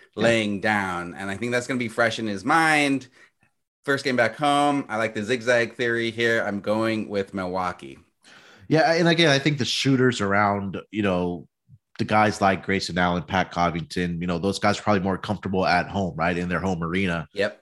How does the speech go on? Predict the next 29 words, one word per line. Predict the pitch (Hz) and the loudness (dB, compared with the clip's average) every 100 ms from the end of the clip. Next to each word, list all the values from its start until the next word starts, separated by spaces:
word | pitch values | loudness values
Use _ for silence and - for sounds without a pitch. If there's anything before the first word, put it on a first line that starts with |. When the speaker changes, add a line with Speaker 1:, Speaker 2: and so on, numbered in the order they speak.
| - | -2
Speaker 1:
Um, | 95 90 82 80 | 2 2 2 -4
and | 101 95 | -6 -2
their, | 92 80 | -2 -2
you | |
know, | 98 90 | -2 -2
their | 92 | -2
percentages | 82 90 - 98 85 78 | -2 -4 -2 -2 -2 -4
might | 90 87 | -2 -2
be | 82 | -4
better. | 82 95 90 | 0 2 4
I | |
haven't | 90 92 95 | 2 0 -4
looked | 95 | -4
at | 92 | -4
those | 90 80 | -4 -8
splits | - 104 120 - | -2 0 0 0
yet, | 92 85 - | -2 -4 0
but, | 92 87 - - _ - | 0 0 -4 -20 _ 0
uh, | 107 | 4
yeah, | 120 131 | 6 6
you're | 139 | 6
right. | 127 117 90 | 6 4 4
That, | 120 | 2
that | 110 117 104 | 4 0 2
Giannis | 113 113 110 104 | 2 2 -2 -6
efficient | - - 127 123 110 | -4 0 2 0 0
game | 110 113 | 0 0
is | 101 - | 0 -4
coming. | - 110 110 110 | -2 0 0 -2